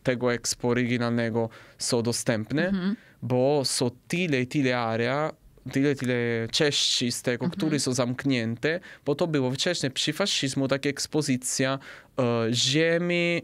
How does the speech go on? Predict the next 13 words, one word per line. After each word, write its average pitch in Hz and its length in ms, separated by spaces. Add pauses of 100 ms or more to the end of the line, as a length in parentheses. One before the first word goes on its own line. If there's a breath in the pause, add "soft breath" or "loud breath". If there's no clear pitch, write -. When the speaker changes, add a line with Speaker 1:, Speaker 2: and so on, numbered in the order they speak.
(180)
Speaker 1:
poza 135 340
morzem, 120 520
więc, 127 420
e, 117 140
takie, 120 240
gdzie, 117 420 (300 loud breath)
e, 117 120
faszyzm 123 560
miał 117 460
w 113 200
Neapolu 120 460
pokazać, 117 920
Speaker 2:
Mhm. 113 220